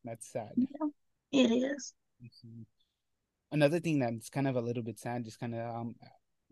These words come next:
Speaker 1: diving back into, to the topic here. Um,
Speaker 2: Right.
Speaker 1: when it comes to, to The Guardian, um, I was reading that, uh, when it comes to the reports, that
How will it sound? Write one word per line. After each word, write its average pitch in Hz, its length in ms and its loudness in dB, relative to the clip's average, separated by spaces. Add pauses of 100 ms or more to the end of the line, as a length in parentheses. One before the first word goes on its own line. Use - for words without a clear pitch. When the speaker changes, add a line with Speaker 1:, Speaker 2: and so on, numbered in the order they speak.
(200)
Speaker 1:
diving 120 360 -2
back 117 260 -6
into, 117 460 -8
to - 200 -12
the 113 60 -8
topic 123 400 -8
here. 117 240 -6 (480)
Um, 127 160 2
Speaker 2:
Right. 120 200 2 (300)
Speaker 1:
when 131 120 -4
it 113 80 -8
comes 131 140 -4
to, 160 200 2
to - 160 -8
The 123 80 -4
Guardian, 123 680 -2 (180)
um, 117 840 -4 (460)
I 123 60 -2
was 127 180 0
reading 135 340 0
that, 113 160 -4 (140)
uh, 120 180 -4
when 117 220 -4
it 113 80 -8
comes 123 180 -8
to 131 60 -6
the 117 120 -2
reports, 127 520 -4 (300)
that 113 420 -4